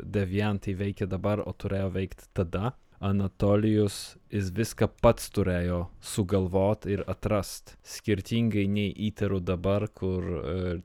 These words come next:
žmonės turi tikriausiai forumus ir keičiasi informacija ir vieni kitus mokina, kaip, kaip suviliot ir sumedžiot vaikus tokiem bjauriem tikslam.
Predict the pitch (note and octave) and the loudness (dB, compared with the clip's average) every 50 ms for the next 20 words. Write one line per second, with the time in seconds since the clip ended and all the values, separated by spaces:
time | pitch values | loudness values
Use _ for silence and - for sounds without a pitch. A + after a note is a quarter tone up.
0 | _ _ - - - - G2 F#2+ F#2+ G2 G2 F#2+ - - - G2+ G2 F#2+ F#2+ F#2+ | _ _ -16 -12 -6 -4 -2 -2 0 -2 -2 -4 -6 -6 -4 -4 -2 -2 -2 -2
1 | F#2+ F2+ F2 - - - - - - - - F#2+ F#2+ F#2 - - F#2 - - - | -2 -4 -6 -8 -16 -18 -14 -12 -8 -2 0 0 0 0 -2 -6 -8 -4 2 4
2 | A2+ A2+ A#2 A#2 A2+ A2+ A2 A2 A2 G#2+ - - - - G2+ G2+ G2+ G2 G2 - | 6 8 8 8 6 6 6 4 2 2 -2 -6 -10 -6 -4 -4 -4 -4 -4 -2
3 | - A2+ G#2+ G#2 - - G#2 - - G#2+ G2+ F#2+ - - G#2 G2 G2 G2+ G2+ G2+ | 0 2 2 2 0 -2 -6 -4 -4 -4 -6 -4 -4 -4 -2 -2 0 0 0 0
4 | G#2 G2+ - - - G#2 G2 F#2+ F#2 G2+ G2+ G#2 G2+ - - - G2+ - - - | -2 -2 -4 -4 -2 -2 -2 -2 -2 -2 -2 -2 -4 -6 -8 -10 -10 -8 -4 -2
5 | G#2 G#2 G2 F#2+ - - - A2 G2+ F2 D#2 - - F2+ F2 - - - _ - | 0 0 0 0 -2 -2 -2 -2 0 -2 -4 -6 -8 -8 -8 -10 -14 -12 _ -2
6 | G2 F#2 - - - A2+ G2 F2 G2+ F#2+ F#2+ F#2+ G2 G2 - - F2 F2 - - | -2 -2 -2 -2 -2 0 2 2 2 2 4 4 2 2 0 -2 -6 -6 -4 -4
7 | G2 F2+ F2+ F2+ F2 F#2 F2+ E2+ E2+ - - - - - - F#2 F2 F2+ F2 E2+ | -2 -2 -2 -2 -2 -2 -2 -2 -4 -8 -12 -20 -20 -14 -10 -6 -4 -2 -2 -4
8 | - - - F2+ - - - - - - _ - F#2+ - - F#2 F2+ F2+ E2+ D2+ | -4 -6 -6 -6 -6 -8 -12 -16 -18 -18 _ -12 -10 -8 -6 -6 -6 -4 -6 -6
9 | A#1 D#2+ E2+ F2 F2+ F2 E2+ F2 F2+ F#2 F#2 F2 - F2+ - - - A2+ A2 G2 | -8 -8 -4 -4 -4 -2 -2 -2 -2 -2 -4 -4 -8 -12 -12 -8 -6 -4 -2 -2
10 | D#2 D2 | -4 -6